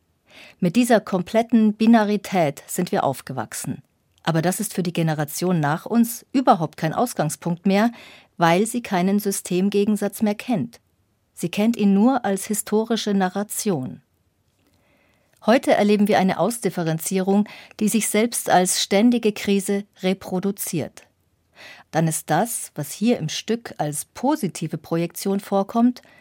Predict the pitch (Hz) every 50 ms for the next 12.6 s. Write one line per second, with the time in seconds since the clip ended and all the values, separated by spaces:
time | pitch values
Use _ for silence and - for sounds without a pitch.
0 | _ _ _ _ _ _ _ - - 208 240 254 240 240 220 208 202 - 185 165
1 | - 185 214 233 233 208 185 - - 170 170 170 - 175 165 156 151 170 196 220
2 | 220 208 196 190 185 190 190 196 - _ - - - 240 233 226 208 202 - -
3 | - 233 196 202 185 156 135 131 117 - 69 - - _ _ _ _ _ _ _
4 | _ _ - 185 160 180 175 165 180 180 214 240 208 156 - - - 135 131 135
5 | - - - 151 143 - - 147 123 - - 208 240 - - - 143 185 233 233
6 | - - - - - - - - _ _ _ - - - 190 214 233 254 247 233
7 | - - 160 - - - 170 180 190 202 214 202 208 - - 196 208 208 196 156
8 | 143 147 120 117 - _ - - - _ _ _ _ - 170 - - 175 180 220
9 | 254 254 240 240 - - 226 226 220 - 262 240 - 220 - - 143 - 139 139
10 | 139 135 - _ _ _ _ _ _ _ _ _ - 170 180 - 180 170 185 175
11 | 175 160 160 - - 160 170 202 226 214 214 202 196 - 196 190 - - 202 202
12 | 196 - - - 208 196 175 143 113 - - -